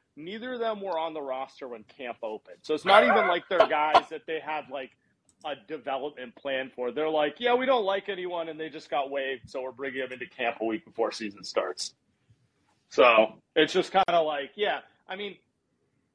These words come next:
I'm sympathetic to it because if you're Steve Kerr and you just won a title last year and you know your core can win another one, and you know they might only have one, two years just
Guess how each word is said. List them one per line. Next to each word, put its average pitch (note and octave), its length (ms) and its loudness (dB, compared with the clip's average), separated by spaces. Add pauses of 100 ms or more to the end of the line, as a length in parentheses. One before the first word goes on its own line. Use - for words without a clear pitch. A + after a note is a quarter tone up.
(260)
I'm G#3 160 0
sympathetic G3+ 760 -8
to G#3+ 160 -6
it A3 120 -6
because F3 320 -10
if D#3+ 160 -14
you're G#3 200 -10
Steve F3+ 340 -10
Kerr D#3+ 300 2
and C#3 100 -2
you D3 140 -6
just E3+ 180 -6
won E3 160 6
a D3+ 80 6
title C3 380 2
last A#2+ 340 0
year B2 240 -6
and C#3 140 -8
you D#3+ 160 -10
know D#3 680 6 (320)
your C#3 200 -6
core C#3+ 420 0
can C3 260 -10
win C#3 160 -4
another B2+ 380 -4
one, C#3+ 320 -2
and C#3+ 100 -8
you E3+ 140 -8
know A3+ 200 2
they G#3 120 4
might F3+ 360 -4
only E3+ 340 -6
have D3 420 -2 (840)
one, D3+ 520 0 (380)
two F#3+ 240 -10
years D#3 400 -4
just - 180 -10